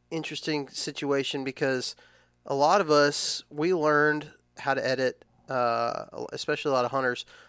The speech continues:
You learn how to edit your own footage. It's a lot easier. Me and Matt were just talking about this earlier today because we're just kinda, we're kinda getting into this where Matt's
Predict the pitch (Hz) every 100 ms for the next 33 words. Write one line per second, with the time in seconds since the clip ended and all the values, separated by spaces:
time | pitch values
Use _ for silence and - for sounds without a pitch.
0 | _ - 143 196 185 156 - 147 135 135
1 | 131 123 139 120 117 120 127 131 139 135
2 | 147 127 127 139 139 135 123 131 - 131
3 | 135 127 120 123 135 143 139 120 117 120
4 | 120 127 127 135 135 - 139 135 120 _
5 | _ _ _ _ _ _ _ 143 143 -
6 | 165 147 143 143 143 135 139 - 131 127
7 | 131 135 -